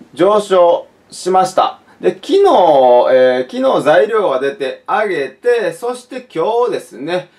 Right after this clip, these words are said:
えーっと、オーストラリアの要人発言、ちょっと弱気な発言が、えー、伝えられて、えー、それで下げたのかな。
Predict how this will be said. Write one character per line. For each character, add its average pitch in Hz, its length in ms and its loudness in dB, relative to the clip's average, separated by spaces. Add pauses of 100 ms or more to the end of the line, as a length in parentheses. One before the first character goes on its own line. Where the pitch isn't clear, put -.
(220)
え 165 640 -2
ー - 20 -20
っ - 80 -20
と、 165 180 -4
オ 196 60 -2
ー - 20 -8
ス 190 60 -12
ト 208 80 -4
ラ 208 100 2
リ 170 100 0
ア 131 60 0
の 120 80 -6
要 202 340 0
人 233 220 -8
発 226 320 -4
言、 117 320 -4
ち - 60 -10
ょ 208 40 2
っ - 40 -2
と 123 80 0
弱 156 260 2
気 175 140 -2
な 180 100 0
発 139 300 -2
言 135 420 0
が、 143 380 2
え 123 140 -2
ー、 - 160 -12
伝 131 160 2
え - 20 4
ら 143 100 2
れ 160 100 0
て、 - 140 -10
え 135 80 0 (380)
ー、 - 20 -4
そ 165 140 -2
れ 180 80 0
で 185 100 0
下 117 220 -2
げ 127 100 0
た 113 140 -6
の 107 100 -6
か 139 140 -2
な。 185 220 -2